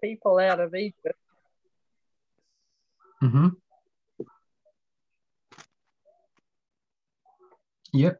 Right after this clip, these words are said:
Speaker 2: Yeah, so it's speaking of the, the Exodus, leaving Egypt and then being established in the land of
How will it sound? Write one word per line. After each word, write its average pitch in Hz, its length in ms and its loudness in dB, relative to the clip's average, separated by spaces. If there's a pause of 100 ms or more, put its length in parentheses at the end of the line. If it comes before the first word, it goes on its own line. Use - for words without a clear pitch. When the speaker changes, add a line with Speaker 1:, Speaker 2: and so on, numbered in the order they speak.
Speaker 2:
Yeah, 147 160 2
so 147 180 2
it's 131 100 -4
speaking 165 320 2
of 139 120 4
the, 139 260 0
the 139 260 2
Exodus, 151 420 -4 (1080)
leaving 147 340 0
Egypt 147 500 -2
and 123 400 -4 (160)
then 131 160 -4
being 127 280 -4
established 135 560 -8
in 127 60 -4
the 127 60 -4
land 127 220 -6
of 120 80 -16